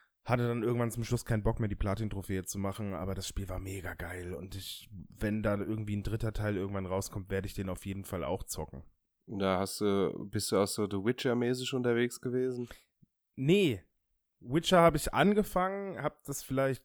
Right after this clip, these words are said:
Speaker 1: drei Stunden gespielt, wenn's hochkommt und, ähm, fand's dann zu kompliziert.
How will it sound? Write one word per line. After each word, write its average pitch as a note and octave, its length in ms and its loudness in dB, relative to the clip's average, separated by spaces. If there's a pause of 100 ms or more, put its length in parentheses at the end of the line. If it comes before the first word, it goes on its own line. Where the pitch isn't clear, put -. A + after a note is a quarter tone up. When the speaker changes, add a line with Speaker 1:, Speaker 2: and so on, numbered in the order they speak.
Speaker 1:
drei B2 260 2
Stunden D3+ 340 -2
gespielt, C#3+ 480 -4
wenn's C3+ 240 0
hochkommt D#3 560 2
und, C3 300 -2
ähm, B2 320 0 (280)
fand's B2+ 280 2
dann A2 120 0
zu G#2 140 -4
kompliziert. F#2+ 640 -4